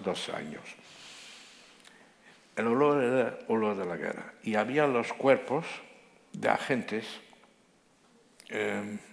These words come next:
secretos, ¿no? Los secret agents, como se llama. Y la gente los ha-, había matado y han-, habían puesto dinero en sus bocas y es-, espetan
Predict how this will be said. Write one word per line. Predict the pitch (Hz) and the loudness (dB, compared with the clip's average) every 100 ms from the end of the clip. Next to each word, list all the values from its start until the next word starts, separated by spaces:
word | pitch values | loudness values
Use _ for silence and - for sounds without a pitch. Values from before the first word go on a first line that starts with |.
| - _ _ _ _ _ _ _ _ _ - - | -20 _ _ _ _ _ _ _ _ _ -20 -14
secretos, | - 95 101 90 92 - | -12 -8 -6 -6 -8 -6
¿no? | 127 | -6
Los | 139 - - - - | -6 -10 -14 -16 -16
secret | - - - - | -14 -10 -10 -8
agents, | - - 85 - - | -10 -10 -12 -14 -14
como | - 90 | -14 -12
se | - | -10
llama. | - - - - - - | -10 -12 -16 -16 -18 -12
Y | - | -6
la | 113 | -4
gente | - 143 131 | -2 -4 -2
los | 120 110 | 0 0
ha-, | 113 117 - | 0 -2 -6
había | 113 117 | -4 -2
matado | 104 107 - 110 87 107 - - - - - - - - - - - - _ - - - | -2 -4 0 -2 -2 -8 -10 -20 -20 -20 -20 -20 -20 -20 -20 -20 -20 -20 _ -18 -16 -8
y | |
han-, | 107 107 - | -6 -6 -8
habían | - 110 113 | -8 -4 -4
puesto | 113 - 131 - 120 107 104 | -6 -6 -6 -4 -6 -6 -6
dinero | 107 107 120 113 98 | -2 0 0 0 -2
en | 98 | -4
sus | - - | -10 -6
bocas | 113 - - - - - - _ - | -4 -2 -4 -8 -14 -18 -20 _ -18
y | - 220 - | -10 -10 -10
es-, | - - - - _ _ | -14 -14 -16 -20 _ _
espetan | - - - _ 107 - 104 95 82 | -14 -14 -18 _ -10 -4 -2 -2 -6